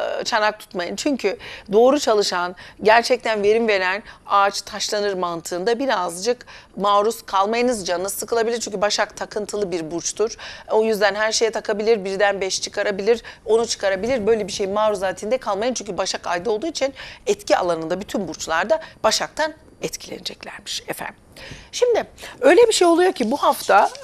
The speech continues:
e, genel anlatım bu şekilde ama bu haftaya damgasını vuracak çarşamba, perşembe gibi görünüyor. Dedikodu ve iftira, lütfen asılsız haberlere kulak asmayınız efendim.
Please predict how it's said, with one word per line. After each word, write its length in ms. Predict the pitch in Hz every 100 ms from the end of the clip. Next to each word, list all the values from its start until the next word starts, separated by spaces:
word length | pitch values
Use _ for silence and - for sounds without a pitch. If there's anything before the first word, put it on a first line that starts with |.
| 440
e, 140 | 196
genel 440 | 180 196 220 247 -
anlatım 500 | 190 185 185 - 202
bu 60 |
şekilde 580 | 233 190 - 170 233 320 - - -
ama 420 | 262 330 277 262 - - -
bu 200 | 214 339
haftaya 440 | 427 - 220 190
damgasını 480 | 185 254 233 208 202
vuracak 340 | 220 262 226 269
çarşamba, 440 | 247 233 254 254
perşembe 480 | 254 240 254 247 262
gibi 200 | 214 190
görünüyor. 400 | 190 180 226 240
Dedikodu 420 | 233 226 214 208
ve 80 | 254
iftira, 440 | 247 - 190 190
lütfen 480 | 214 214 262 - 175 -
asılsız 440 | 214 226 185 175
haberlere 640 | - 226 220 170 160 214 247 - - -
kulak 380 | 240 208 240 - - - -
asmayınız 720 | 226 240 - 180 170 214 254
efendim. 360 | - 196 170 -